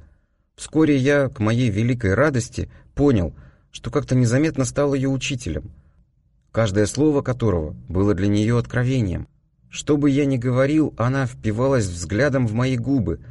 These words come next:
повторяла каждое мое движение, даже если по обычаям ее народа оно было противоестественным. Казалось, она здесь только ради меня.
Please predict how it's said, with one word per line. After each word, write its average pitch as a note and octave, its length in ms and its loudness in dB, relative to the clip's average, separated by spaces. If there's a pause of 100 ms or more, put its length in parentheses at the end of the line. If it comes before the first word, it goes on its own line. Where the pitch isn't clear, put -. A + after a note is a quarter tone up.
(200)
повторяла A#2 500 2
каждое B2+ 420 -2
мое B2+ 180 0
движение, A#2+ 640 -2 (200)
даже G2 260 2
если G2 220 0
по G2 240 4
обычаям G#2+ 440 0
ее G#2 200 2
народа C3 420 2 (160)
оно G2+ 240 0
было B2 220 2
противоестественным. B2 1120 -2 (600)
Казалось, B2 520 -2 (320)
она - 180 0
здесь B2 200 -4
только B2+ 280 -2
ради A#2 220 0
меня. G#2 380 2